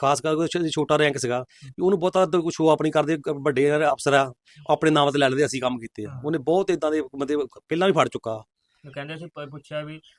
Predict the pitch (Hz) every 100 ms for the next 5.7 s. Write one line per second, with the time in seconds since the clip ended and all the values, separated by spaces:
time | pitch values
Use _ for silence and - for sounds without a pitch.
0 | _ _ 147 143 139 139 139 143 143 139
1 | 139 131 131 139 135 131 131 135 _ _
2 | 131 131 127 123 127 131 131 143 131 131
3 | 135 117 117 120 139 139 131 135 127 -
4 | 131 131 139 143 131 123 127 131 131 127
5 | 123 120 127 123 - - 135